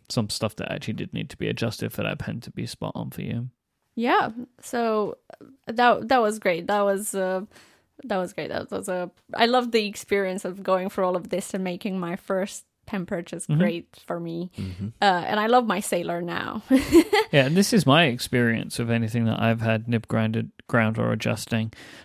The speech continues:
Speaker 1: Like, I've not gone to some of the lengths that Brad's gone to get, like, here's this crazy custom grind that will only really work for my handwriting or whatever.
Speaker 2: <laughs>
Speaker 1: Like, it's
Speaker 3: Mm-hmm.
Speaker 1: always just been, like, "This isn't working right. Can you help me?"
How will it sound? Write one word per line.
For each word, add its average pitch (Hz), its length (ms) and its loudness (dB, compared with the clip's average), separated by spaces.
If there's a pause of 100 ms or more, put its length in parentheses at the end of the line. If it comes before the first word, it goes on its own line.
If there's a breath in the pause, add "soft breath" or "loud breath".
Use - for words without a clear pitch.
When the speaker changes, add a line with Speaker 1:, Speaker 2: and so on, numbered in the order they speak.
Speaker 1:
Like, 139 120 6
I've 131 160 8
not 123 220 6
gone 123 240 6
to 117 120 -4
some 117 200 0
of 113 80 4
the 110 80 2
lengths 110 280 -2
that 101 120 -4
Brad's 113 300 0
gone 107 300 -4
to 117 100 -6
get, 113 180 -4
like, 113 180 -4
here's 143 240 -2
this 117 160 -2
crazy 117 380 -2
custom 113 400 -6
grind 110 380 -2
that 107 160 -2
will 110 160 0
only 110 240 -2
really 110 260 2
work 110 260 2
for 113 120 -2
my 110 200 -2
handwriting 110 600 -2
or 110 80 0
whatever. 113 840 2
Speaker 2:
<laughs> - 100 -8
Speaker 1:
Like, 123 180 6
it's 127 220 4
Speaker 3:
Mm-hmm. 143 80 8
Speaker 1:
always 135 280 10
just - 260 -2
been, 127 240 6
like, 107 280 -2
"This 143 200 2
isn't 123 340 0
working 113 540 0
right. 107 320 -4
Can 110 220 -6
you 110 100 -2
help 107 300 -2
me?" - 400 -8